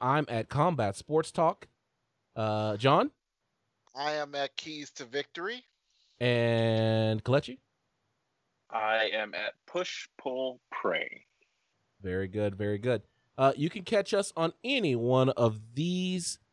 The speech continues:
Speaker 1: social media platforms. Like and subscribe on YouTube, Facebook, Instagram, Twitter, Apple Podcasts, uh, Periscope, or Spotify. Um,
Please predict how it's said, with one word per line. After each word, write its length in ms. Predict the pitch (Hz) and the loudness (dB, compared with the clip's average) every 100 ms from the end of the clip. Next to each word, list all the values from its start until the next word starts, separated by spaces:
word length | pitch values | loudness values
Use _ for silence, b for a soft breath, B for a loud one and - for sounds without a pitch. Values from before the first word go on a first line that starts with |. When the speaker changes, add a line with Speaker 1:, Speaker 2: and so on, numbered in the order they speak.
| _ | _
Speaker 1:
social 460 | - 208 196 - 120 | 0 2 2 0 2
media 320 | 135 127 104 | 2 2 2
platforms. 540 | - 131 - 139 123 | 4 2 4 2 4
Like 240 | 156 175 151 | 6 6 6
and 100 | 131 | 0
subscribe 560 | 110 - 147 135 131 - _ _ _ | -4 2 6 6 6 0 _ _ _
on 440 | 117 113 107 107 - | 4 6 6 2 0
YouTube, 480 | 120 170 - 120 92 | 0 0 4 4 6
Facebook, 600 | 165 160 - 127 101 - | 6 6 6 4 2 2
Instagram, 680 | 180 - 127 117 101 90 90 - - | 0 2 -2 -2 -2 -2 -6 -10 -2
Twitter, 440 | 170 180 175 170 - _ _ _ _ _ | 4 8 8 6 0 _ _ _ _ _
Apple 380 | 165 175 139 101 | 4 6 6 2
Podcasts, 840 | - 147 143 143 135 131 - - - _ _ _ - | 4 6 6 6 4 4 0 -12 -16 _ _ _ -18
uh, 80 | - | -2
Periscope, 640 | 165 170 165 - 147 147 - | 6 6 6 6 6 6 4
or 300 | 127 131 131 | 8 8 8
Spotify. 960 | - - 107 120 110 - 82 67 62 60 _ _ _ _ _ - | 4 -2 4 6 6 2 -6 -6 -12 -18 _ _ _ _ _ -4
Um, 720 | 110 107 104 101 101 98 98 | 0 0 -2 -4 -4 -6 -8